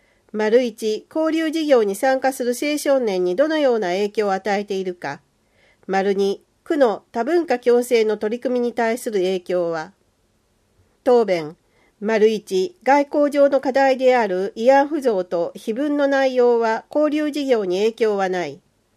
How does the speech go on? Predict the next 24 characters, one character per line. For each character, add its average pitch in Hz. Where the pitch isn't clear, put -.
丸 196
二、 190
区 311
の 247
多 233
文 311
化 -
共 233
生 226
の 208
取 214
り -
組 269
み -
に 262
つ 269
い 247
て 185
も 175
影 202
響 196
は 180
な 170
い。 127